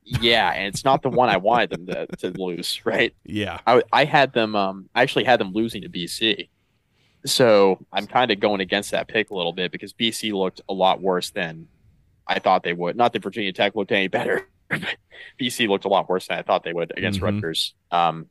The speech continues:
Speaker 1: and I thought a lot of Tech's issues were correctable. I thought they should have won that game. I, a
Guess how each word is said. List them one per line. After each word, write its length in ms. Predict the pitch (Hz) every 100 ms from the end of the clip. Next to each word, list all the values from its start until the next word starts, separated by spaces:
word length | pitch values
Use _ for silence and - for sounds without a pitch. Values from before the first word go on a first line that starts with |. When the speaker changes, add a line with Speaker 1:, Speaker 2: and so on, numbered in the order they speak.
| _ -
Speaker 1:
and 180 | 92 90
I 140 | 95
thought 180 | 117 101
a 60 |
lot 160 | 90 90
of 60 | -
Tech's 280 | 101 92
issues 320 | 98 90 95 -
were 100 | 87
correctable. 540 | - 85 - - 85
I 40 |
thought 160 | 90 95
they 60 | -
should 140 | -
have 80 | 87
won 160 | 90
that 160 | 82 78
game. 380 | - 85 82 80 _ _ _ _
I, 120 | -
a 60 | 71